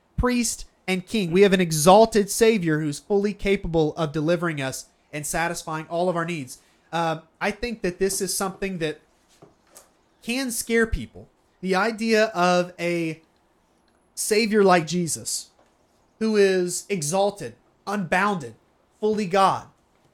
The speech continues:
He has all powerful, or all power, and he has all knowledge at his disposal. That can intimidate you. It really can. That's why I think people prefer to worship gods historically.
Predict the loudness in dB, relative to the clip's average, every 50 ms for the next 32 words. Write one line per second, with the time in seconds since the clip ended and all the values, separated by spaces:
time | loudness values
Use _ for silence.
0 | _ _ -2 0 0 2 2 4 4 4 2 2 0 0 0 2 2 0 -2 -2
1 | -6 -8 -8 -10 -20 _ _ -6 -6 -6 -6 -10 -10 -12 -12 -8 -2 0 0 0
2 | 0 2 2 2 4 4 4 4 2 0 0 -2 -2 0 0 0 -2 -4 -8 -12
3 | -8 -2 0 0 0 -2 -2 0 0 2 2 2 0 2 2 4 4 2 0 -2
4 | -4 -6 -6 -6 -6 -6 -10 -10 -8 -2 -2 0 0 -2 -4 -8 -14 _ _ _
5 | _ _ _ _ _ _ -2 -2 -2 -2 -4 -8 -6 -6 -8 -6 -6 -6 -6 -4
6 | -2 -2 -4 -4 -8 -10 -12 -14 -16 -20 _ _ _ _ _ _ _ _ _ _
7 | -8 -2 -2 -2 -2 -2 -6 -6 -8 -8 -6 -6 -8 -8 -10 -12 -16 -14 -12 -12
8 | -12 -8 -8 -6 -6 -6 -6 -8 -12 -12 -10 -12 -10 -10 -10 -10 -8 -8 -10 -10
9 | -6 -6 -2 -2 -2 -2 -4 -4 -8 -8 -6 -4 -6 -4 -4 -6 -6 -4 -4 -6
10 | -6 -6 -10 -12 -10 -12 -10 -8 -6 -4 -4 -6 -6 -10 -10 -10 -12 _